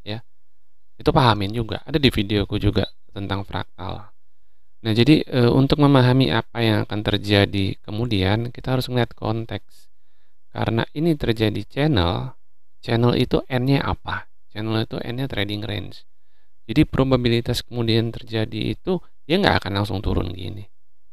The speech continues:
Dia nggak akan langsung turun. Dia akan membentuk, eh, apa namanya, trading range. Kita bisa putus itu dari sini. Kita lihat ini breakout lagi ya.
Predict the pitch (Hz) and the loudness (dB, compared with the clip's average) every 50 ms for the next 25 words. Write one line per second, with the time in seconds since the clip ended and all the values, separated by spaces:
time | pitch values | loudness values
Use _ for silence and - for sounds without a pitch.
0 | - - - - - - - - - - - - - - 117 123 120 104 101 107 | -14 -14 -14 -14 -14 -14 -14 -14 -14 -14 -14 -14 -8 -4 -2 2 2 4 2 2
1 | 101 98 107 - - - - - 104 101 98 - 98 101 - 107 107 98 95 98 | 0 -2 -4 -6 -8 -12 -8 -6 -4 -4 -4 -4 -4 -4 -2 -2 -2 0 0 -2
2 | 101 101 101 104 117 127 135 - - 113 110 107 - - - - 127 139 143 143 | -2 -4 -2 0 2 2 2 2 0 -4 -4 -6 -8 -12 -8 -4 -2 -2 -2 -2
3 | 139 - - - - - - - - - - 113 107 104 107 101 107 110 - - | -4 -6 -12 -14 -14 -14 -14 -14 -14 -10 -6 -4 0 2 2 2 2 0 -2 -2
4 | 139 - - - - - - 110 113 110 110 107 107 104 107 104 104 104 98 107 | -4 -4 -4 -8 -14 -12 -6 -2 0 2 2 2 2 2 0 0 0 -2 -2 -4
5 | 113 - - - - - - - 110 120 117 113 107 104 117 131 147 151 - - | -6 -8 -12 -12 -14 -14 -12 -8 -4 -2 0 2 2 2 2 2 0 0 0 0
6 | - 95 95 101 101 101 - - - 98 95 98 - - - - - - - - | 0 0 0 0 -4 -4 -4 -4 -4 -6 -6 -10 -12 -14 -14 -14 -14 -14 -14 -14
7 | - - - 127 - 160 156 147 135 - 131 - - 135 - - 143 - - - | -14 -12 -12 2 2 4 4 4 2 0 -2 -2 -2 -6 -4 -2 -4 -4 -4 -8
8 | 139 - - - 120 113 120 117 - 127 120 104 104 104 - - - - - - | -8 -4 0 0 2 2 0 -2 -2 -4 -2 -2 -4 -4 -8 -12 -14 -14 -14 -14
9 | - - - - - - - - 104 - 107 104 98 - - - 127 139 127 107 | -14 -14 -14 -14 -14 -12 -12 -6 -2 0 2 2 2 0 -2 -2 -2 0 2 4
10 | 101 95 98 - - 98 - - 104 104 104 104 113 123 135 127 - | 4 4 4 2 0 -4 -2 -2 -4 -4 -4 -2 -2 -2 -2 -2 -4